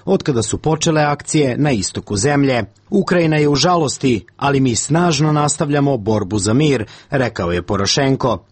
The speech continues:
On je, također, obećao i čvrst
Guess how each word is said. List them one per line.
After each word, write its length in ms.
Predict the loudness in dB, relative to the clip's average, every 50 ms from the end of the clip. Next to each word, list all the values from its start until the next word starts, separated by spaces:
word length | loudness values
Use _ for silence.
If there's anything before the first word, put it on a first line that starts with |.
| _ _ -4
On 260 | -2 0 2 2 2
je, 180 | 2 0 0 -2 -6
također, 600 | -12 -14 -6 -2 0 0 0 2 2 2 0 0 -2 -6 -14 -20 -20 -10 -4
obećao 540 | -2 -2 0 0 0 0 2 2 2 2 2
i 100 | 2 0
čvrst 520 | -2 -4 -2 0 0 0 0 -2 -4 -8